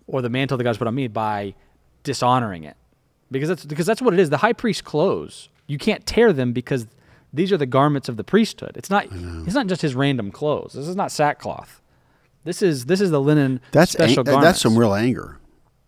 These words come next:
Speaker 2: If
Speaker 1: Oh.
Speaker 2: you, if you rip your clothes and tear up your clothes, that's gotta be anger.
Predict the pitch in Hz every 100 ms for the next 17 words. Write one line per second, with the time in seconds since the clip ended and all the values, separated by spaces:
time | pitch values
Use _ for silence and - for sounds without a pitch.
0 | _ 123 139 226 - 143 233 247 175 170
1 | 170 - 147 156 160 127 - 135 131 110
2 | - 113 131 135 - _ _ 123 - -
3 | 139 92 87 101 123 - -